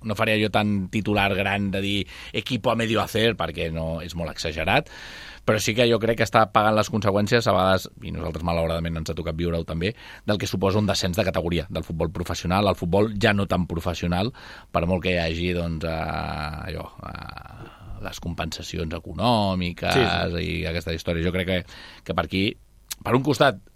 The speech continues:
Speaker 1: has de pensar, «Hosti, tu, ens ve un equip acabat de baixar»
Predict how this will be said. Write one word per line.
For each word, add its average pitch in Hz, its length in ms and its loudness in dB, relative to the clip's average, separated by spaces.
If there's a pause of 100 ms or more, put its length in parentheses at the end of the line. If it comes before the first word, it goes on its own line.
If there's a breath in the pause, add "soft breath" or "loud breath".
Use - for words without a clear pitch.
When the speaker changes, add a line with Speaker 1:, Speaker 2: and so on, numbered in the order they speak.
Speaker 1:
has 104 220 -2
de 113 80 4
pensar, 104 300 2 (100)
«Hosti, 95 240 -2
tu, 92 160 0
ens 85 240 -4
ve 101 80 0
un 98 80 0
equip 95 220 -2
acabat 87 200 -4
de 90 140 -2
baixar» 123 220 0